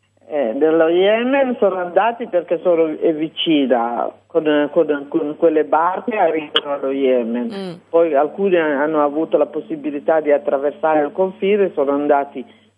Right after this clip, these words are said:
Speaker 1: nel Kenya, altri nel, nell'Etiopia, altri in Djibouti, ognuno come era più facile, hai capito?
Speaker 2: Certo.
Speaker 1: Però dopo tanti anni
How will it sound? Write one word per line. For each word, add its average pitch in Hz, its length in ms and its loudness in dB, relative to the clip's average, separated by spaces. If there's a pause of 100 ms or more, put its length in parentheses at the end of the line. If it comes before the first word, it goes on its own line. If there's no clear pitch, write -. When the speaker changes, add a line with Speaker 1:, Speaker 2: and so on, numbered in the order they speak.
(160)
Speaker 1:
nel 147 200 -6
Kenya, 208 480 0
altri 151 500 0
nel, 139 640 2
nell'Etiopia, 156 920 0
altri 143 400 0
in 131 60 -8
Djibouti, 170 680 -6 (480)
ognuno 220 520 4
come 196 380 0 (280)
era 165 280 4
più 185 300 -4
facile, 170 560 0
hai 139 120 2
capito? 135 500 -4
Speaker 2:
Certo. 226 460 0
Speaker 1:
Però 202 180 4
dopo 196 640 2
tanti 180 420 2
anni 160 720 0